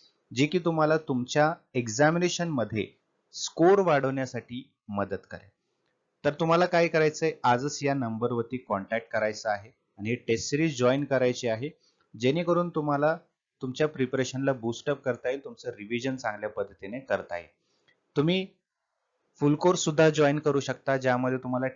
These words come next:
टेस्ट सिरीज सोबत या सर्व गोष्टी मिळतील, जसं की संपूर्ण अभ्यासक्रमावरती नोट्स, मॉक टेस्ट, एमसीक्यू,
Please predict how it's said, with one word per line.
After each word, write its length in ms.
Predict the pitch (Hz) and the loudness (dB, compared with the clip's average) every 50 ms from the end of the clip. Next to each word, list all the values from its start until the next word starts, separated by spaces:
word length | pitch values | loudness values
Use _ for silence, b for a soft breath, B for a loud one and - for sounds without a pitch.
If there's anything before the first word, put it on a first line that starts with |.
| - | -4
टेस्ट 200 | - 113 113 - | -6 -6 -4 -4
सिरीज 260 | - 135 127 131 123 - | -6 -4 -4 -4 -6 -6
सोबत 280 | 123 117 123 120 120 | -8 -8 -8 -6 -2
या 100 | 120 117 117 | -2 -4 -4
सर्व 360 | 117 - 113 110 117 120 120 | -4 -6 -6 -6 -4 -4 -6
गोष्टी 300 | 117 113 104 101 - - | -6 -6 -8 -10 -10 -12
मिळतील, 320 | 110 104 101 95 - 104 107 _ _ _ _ _ _ _ _ _ _ _ _ _ _ _ _ _ _ _ _ _ _ _ _ _ _ _ - 120 | -10 -8 -8 -10 -10 -14 -18 _ _ _ _ _ _ _ _ _ _ _ _ _ _ _ _ _ _ _ _ _ _ _ _ _ _ _ -14 -10
जसं 220 | 110 104 - 123 | -8 -6 -6 -2
की 120 | 107 123 123 | 0 0 0
संपूर्ण 460 | 123 - 113 107 101 117 117 117 113 | 2 2 0 0 2 2 2 4 6
अभ्यासक्रमावरती 800 | 107 101 101 110 110 - - - 113 107 107 107 110 107 - 113 | 4 4 4 2 0 0 -2 -4 -2 0 2 0 0 0 -2 -4
नोट्स, 420 | 107 104 101 104 107 104 - - - | -2 -2 -2 0 -2 -2 -4 -8 -10
मॉक 300 | 98 98 101 101 - - - | -2 2 2 2 0 0 0
टेस्ट, 280 | 113 107 107 104 - - b b b b b b b b b | 2 2 2 2 -2 -8 b b b b b b b b b
एमसीक्यू, 440 | 104 107 110 - - 131 123 135 | 2 2 2 2 -2 -2 0 0